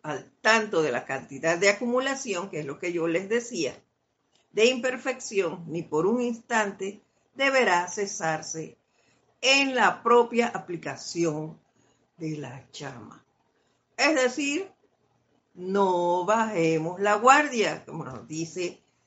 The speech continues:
la diosa de la luz. Hay que estar atentos e insistir, usándola, usándola, usándola,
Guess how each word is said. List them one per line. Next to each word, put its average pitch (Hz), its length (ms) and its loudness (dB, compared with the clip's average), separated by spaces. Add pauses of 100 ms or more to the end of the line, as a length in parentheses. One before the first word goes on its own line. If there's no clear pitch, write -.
(760)
la 175 160 -12
diosa 180 460 -4
de 170 160 -2
la 156 180 -4
luz. 185 580 -4 (100)
Hay 226 220 4
que 220 120 0
estar 202 560 0
atentos 165 880 -2 (1600)
e 233 260 6
insistir, 214 1000 -2 (960)
usándola, 226 840 4
usándola, 180 800 -4
usándola, 170 840 -6